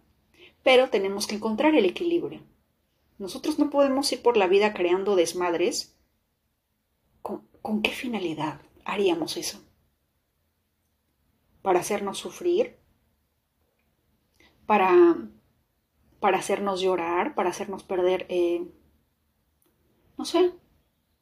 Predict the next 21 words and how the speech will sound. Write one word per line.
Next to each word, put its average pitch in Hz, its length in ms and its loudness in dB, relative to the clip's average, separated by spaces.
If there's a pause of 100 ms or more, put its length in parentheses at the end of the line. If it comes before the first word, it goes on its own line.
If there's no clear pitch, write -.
(540)
partes 214 420 -6
de 202 120 -2
nosotros 214 440 -6
que 202 120 -8
debemos 190 400 -6
perder? 214 440 -4 (4000)
¿Mm? 220 240 -8 (840)
Y 226 140 -4
todos 320 280 4
los 247 220 6
días, 233 320 6
de 208 60 -2
alguna 214 320 -2
manera, 196 320 -2
siempre 208 340 -6
creamos - 640 -8 (160)
caos 208 420 -6
para 180 220 -8
luego 196 260 -2
crear 180 360 -4
orden. - 340 -12